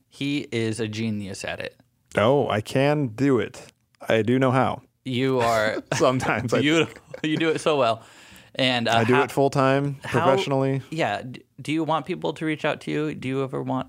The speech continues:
Speaker 1: other people? Do you want to help people
Speaker 2: <laughs> Yeah, I
Speaker 1: with
Speaker 2: wanna
Speaker 1: your
Speaker 2: help
Speaker 1: video
Speaker 2: people with
Speaker 1: editing
Speaker 2: video
Speaker 1: skills?
Speaker 2: skills. Um,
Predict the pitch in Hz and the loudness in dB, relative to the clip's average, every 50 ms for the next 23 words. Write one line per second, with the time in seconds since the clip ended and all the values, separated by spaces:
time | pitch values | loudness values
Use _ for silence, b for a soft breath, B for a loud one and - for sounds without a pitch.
0 | - - 135 127 143 120 - 131 - 139 127 127 127 - - _ - 131 135 135 | -8 -10 -8 -8 -10 -10 -12 -10 -10 -8 -8 -8 -10 -10 -12 _ -10 -8 -8 -6
1 | 131 135 127 113 135 120 143 131 123 - 131 120 - - - 107 - - 220 311 | -4 -4 -4 -4 -2 -2 -2 -2 -2 -2 -4 -6 -6 -8 -12 -12 -10 -10 -8 -6
2 | 403 370 247 - 120 147 175 - - 107 104 110 117 117 117 107 104 107 104 123 | -6 -6 -4 0 0 2 2 2 0 0 0 0 0 0 -2 0 0 0 -2 -2
3 | 123 123 123 120 107 117 - 123 117 117 120 120 - - 110 107 113 101 98 98 | -2 -2 -2 0 0 0 0 0 -2 -2 -4 -4 -6 -6 -4 -2 -2 0 0 0
4 | 101 101 101 104 107 - - - 104 98 95 98 - - - - - - - - | 0 0 -2 -2 -4 -4 -4 -2 -2 -2 -2 -4 -6 -8 -14 -20 -20 -16 -6 -2
5 | 135 127 127 123 117 107 104 95 90 | 2 2 2 2 2 0 -2 -6 -8